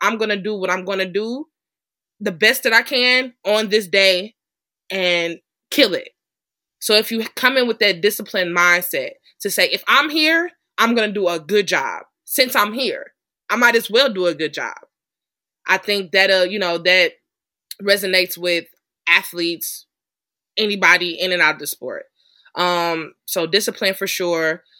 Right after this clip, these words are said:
Um, I also think just, you know, self-knowledge, self-awareness. I think every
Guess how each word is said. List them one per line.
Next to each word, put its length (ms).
Um, 300
I 200
also 380
think 380
just, 480
you 100
know, 460
self-knowledge, 960
self-awareness. 960
I 80
think 280
every 380